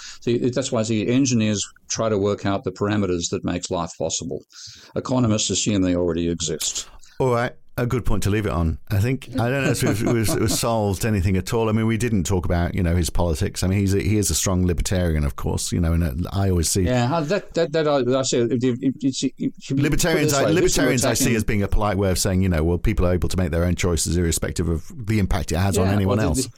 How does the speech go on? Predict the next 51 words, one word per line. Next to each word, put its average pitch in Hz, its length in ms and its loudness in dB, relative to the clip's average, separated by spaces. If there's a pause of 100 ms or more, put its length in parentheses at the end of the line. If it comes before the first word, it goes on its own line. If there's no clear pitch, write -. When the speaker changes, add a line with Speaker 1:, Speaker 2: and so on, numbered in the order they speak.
(140)
Speaker 1:
and 120 140 0
then 127 200 0
that, 113 200 -2 (220)
that 147 180 0
particular 123 460 0
point, 117 260 0
I 95 60 2
mean, 107 180 0 (400)
this 123 300 -2
is, 101 160 -2
I 117 300 -2
think 117 200 -2
it's 117 140 -2
a, 107 60 2
a 104 200 -2
nature 110 380 0
of, 95 80 2
again, 98 240 0
becoming 95 420 0
wealthy. 98 440 0 (160)
Who's 143 180 0
gonna 117 180 2
attack 120 360 -2
you, 98 80 -2
the 90 80 -2
left 101 240 -2
or 101 100 2
the 98 100 -2
right? 107 260 -4 (760)
And, 104 360 2
uh, 98 100 2
have 104 100 2
enough 110 240 -2
attacks 101 360 -4
from 95 160 0
the 90 40 0
left 110 280 0
after 85 280 -4
a 92 60 0
while. 107 220 0
I 110 60 -4
can 98 120 -2
see 131 200 0
that 123 180 -2
pushing 90 280 -4
somebody's 85 400 -2
politics 87 520 -4
in 92 60 -2
a 90 60 -4
right-wing 90 440 -2
direction. 90 480 -4